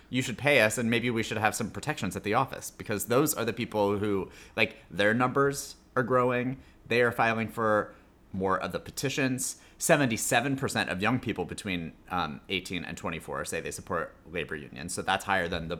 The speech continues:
rest of the general population in the, you know, people who are coming into the workforce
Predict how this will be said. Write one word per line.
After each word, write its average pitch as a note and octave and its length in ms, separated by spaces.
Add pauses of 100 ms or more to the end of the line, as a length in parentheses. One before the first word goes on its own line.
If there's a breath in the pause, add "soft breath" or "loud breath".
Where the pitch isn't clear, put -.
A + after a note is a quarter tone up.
(140)
rest F#2+ 280
of D#2+ 60
the E2+ 60
general F2 300
population D#2 760
in F2 100
the, D2+ 180 (120)
you E2+ 100
know, C#2+ 160 (140)
people E2+ 200
who F#2 80
are E2+ 100
coming G2 280
into F2+ 160
the F2 80
workforce E2+ 480